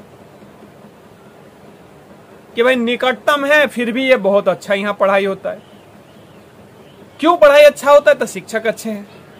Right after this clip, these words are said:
शिक्षक अच्छे हैं तो शिक्षकों की, आखिर में अलग-अलग शिक्षकों से हमारे को अलग-अलग क्या विशेष चीजें मिल रही हैं? हर एक इंसान की कुछ खूबियां होती हैं,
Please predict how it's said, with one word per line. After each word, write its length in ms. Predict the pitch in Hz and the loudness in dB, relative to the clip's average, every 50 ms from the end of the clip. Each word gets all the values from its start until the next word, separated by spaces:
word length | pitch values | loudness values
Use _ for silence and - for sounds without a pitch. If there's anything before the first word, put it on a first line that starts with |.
| - - - - - - - - - | -20 -20 -20 -20 -20 -20 -20 -20 -18
शिक्षक 440 | - - 285 269 - - 311 302 294 | -12 -10 -10 -10 -2 0 2 4 4
अच्छे 240 | 302 285 - 285 294 | 2 2 0 -2 -2
हैं 300 | 294 302 320 311 311 - - - - - - | 0 0 0 -2 -4 -8 -18 -20 -20 -12 -10
तो 80 | 220 214 | -10 -8
शिक्षकों 500 | - 254 - - - 254 240 233 269 254 | -8 -10 -10 -6 -6 -6 -2 -2 -4 -2
की, 140 | 247 285 | 0 0
आखिर 320 | 269 240 226 226 262 277 269 | 0 0 0 -2 -6 -6 -4
में 100 | 277 277 | -4 -4
अलग-अलग 500 | 254 - 214 220 240 247 269 277 269 - | -4 -2 -2 -2 0 0 0 -2 -2 -2
शिक्षकों 460 | - 247 220 - - 254 240 269 262 | -4 -10 -14 -10 -10 -6 -2 -2 -2
से 120 | - 269 | -2 -2
हमारे 340 | 247 240 233 240 247 254 262 | -2 -2 -2 -2 0 0 0
को 120 | 262 269 277 | 0 2 0
अलग-अलग 440 | 254 240 247 254 262 277 262 - | 0 0 0 0 0 0 0 0
क्या 160 | - 262 254 262 | -2 0 0 0
विशेष 440 | 240 254 214 - 254 247 - - | -2 -4 -6 -6 -6 -6 -6 -8
चीजें 220 | - 240 214 220 214 | -10 -8 -4 -4 -4
मिल 220 | 208 196 180 160 | -4 -6 -8 -8
रही 180 | 151 156 143 139 | -8 -10 -10 -12
हैं? 160 | 127 127 - - - - - - - - - - - - - - - - - | -14 -18 -20 -20 -20 -20 -20 -20 -20 -20 -20 -20 -20 -20 -20 -20 -20 -10 -6
हर 160 | 147 175 190 | -4 -2 2
एक 260 | 214 262 311 311 277 | 4 4 2 2 0
इंसान 500 | 311 285 262 - 262 247 247 269 285 285 | -4 -4 -4 -4 -4 -2 -2 -2 -4 -4
की 100 | 269 294 | -8 -10
कुछ 360 | - - 294 302 - - - | -8 -8 -8 -8 -10 -14 -18
खूबियां 500 | - - - 226 202 226 247 269 269 254 | -14 -10 -8 -8 -6 -4 -2 -2 -2 0
होती 280 | 240 247 247 - 262 262 | -2 -4 -6 -8 -8 -8
हैं, 280 | 254 262 - - - | -10 -10 -14 -20 -20